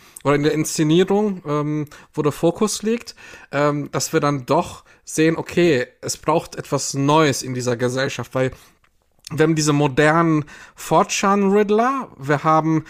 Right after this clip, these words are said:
das alte Gotham, was von der In-, Industrialisierung her stammt, und das muss erneuert werden. Und deswegen fand ich das schon an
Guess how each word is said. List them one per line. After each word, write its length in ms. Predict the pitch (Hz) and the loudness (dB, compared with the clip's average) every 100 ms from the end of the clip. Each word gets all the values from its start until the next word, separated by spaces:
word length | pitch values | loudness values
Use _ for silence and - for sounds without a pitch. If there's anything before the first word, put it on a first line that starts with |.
| - - | -12 -12
das 140 | - | -4
alte 280 | 147 160 160 | -2 0 -2
Gotham, 440 | 127 185 - 202 | 0 0 2 0
was 180 | 175 - | 0 0
von 160 | - 151 | -2 -4
der 120 | - | -4
In-, 140 | 156 | -6
Industrialisierung 1200 | - 151 151 156 - 147 143 131 135 202 233 247 | -8 -6 -2 -4 -2 -2 0 -2 -2 -2 -2 -4
her 160 | 233 214 | -6 -6
stammt, 540 | - - 233 285 - - - - - - | -6 -6 -6 -6 -10 -18 -20 -20 -20 -8
und 840 | 156 165 170 170 175 170 - - | 0 2 2 2 0 -2 -8 -6
das 140 | 151 196 | -4 -2
muss 160 | 175 | 0
erneuert 420 | 170 160 160 - | 4 4 4 2
werden. 160 | 120 123 | -2 -2
Und 80 | 131 | -2
deswegen 300 | 135 165 156 | 0 0 0
fand 160 | 165 | 0
ich 40 | 156 | 0
das 120 | 156 | -2
schon 400 | - 170 160 151 - - - | 0 0 0 -6 -14 -20 -8
an 300 | - 160 180 | 0 2 0